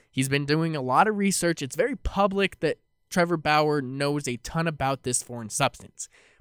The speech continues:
but he always said he would never use it because he had integrity, uh, because he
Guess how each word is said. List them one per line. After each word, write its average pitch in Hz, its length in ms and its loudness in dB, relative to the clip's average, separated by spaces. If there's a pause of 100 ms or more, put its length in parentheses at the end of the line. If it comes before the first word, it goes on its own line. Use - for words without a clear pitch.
but - 80 -2
he 240 80 0
always 294 180 2
said 220 240 2
he 190 140 -2
would 160 140 2
never 165 360 2
use 151 400 -2
it 139 220 2 (880)
because 147 380 2
he 147 140 -4
had 127 200 -2
integrity, - 600 -6 (400)
uh, 123 220 2
because 135 540 -2 (220)
he 135 440 0